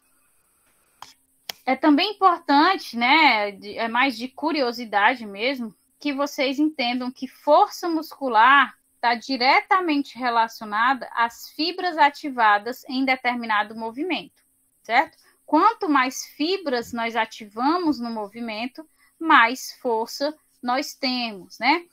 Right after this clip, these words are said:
Então, é isso que acontece quando a gente tá em situações de vida ou morte, que às vezes a gente consegue ter uma força extrema, inexplicável, né? Ou, por exemplo, em hipnose, que a gente já viu aquelas situações que uma pessoa é hipnotizada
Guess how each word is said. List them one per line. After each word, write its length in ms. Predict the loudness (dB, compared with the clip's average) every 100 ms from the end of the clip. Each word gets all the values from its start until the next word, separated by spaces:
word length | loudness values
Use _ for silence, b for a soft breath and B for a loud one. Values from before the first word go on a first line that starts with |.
| _ _
Então, 140 | -2
é 100 | 0
isso 160 | -2 0
que 80 |
acontece 760 | 0 2 -2 0 0 0 -2 -10
quando 460 | -4 -2 -2 0
a 100 | 0
gente 280 | 0 -4 -6
tá 120 | -4
em 60 | -4
situações 680 | -8 -10 -2 -2 -2 -10 -10
de 100 | -12
vida 260 | -10 -4 -2
ou 80 |
morte, 600 | 0 4 4 4 2 -18 b b b
que 80 | -2
às 160 | -2 0
vezes 220 | -4 -2
a 100 | -4
gente 240 | -4 -12
consegue 480 | -14 -10 -6 -6 -6 -4
ter 240 | -2 -2
uma 240 | -2 -2 -4
força 560 | -4 -2 0 -2 -4
extrema, 720 | -4 -4 -2 0 0 0 -4
inexplicável, 1040 | -6 -6 -6 -6 -10 -6 0 4 4 2 -4
né? 220 | -6 -6 b b 0
Ou, 220 | 2 4
por 160 | 2 0
exemplo, 420 | 0 -4 -4 -2
em 120 | -2
hipnose, 600 | -2 0 2 2 2 -2
que 60 | -8
a 60 |
gente 160 | -12 -6
já 100 | -6
viu 140 | -4
aquelas 300 | -8 -6 -8
situações 460 | -8 -6 -6 -8 -10
que 80 | -8
uma 100 | -10
pessoa 300 | -10 -6 -6
é 60 |
hipnotizada 880 | -6 -8 -12 -10 -8 0 4 4 2